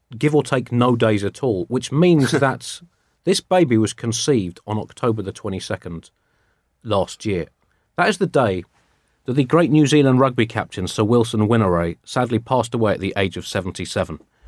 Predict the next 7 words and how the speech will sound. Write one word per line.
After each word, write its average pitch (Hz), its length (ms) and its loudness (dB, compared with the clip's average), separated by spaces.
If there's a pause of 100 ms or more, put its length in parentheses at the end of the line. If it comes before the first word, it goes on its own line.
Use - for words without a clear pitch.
(600)
Now, 139 320 0 (260)
I 131 80 2
know 175 200 4
in 151 80 4
the 139 80 4
internet 113 320 0
age, 92 260 0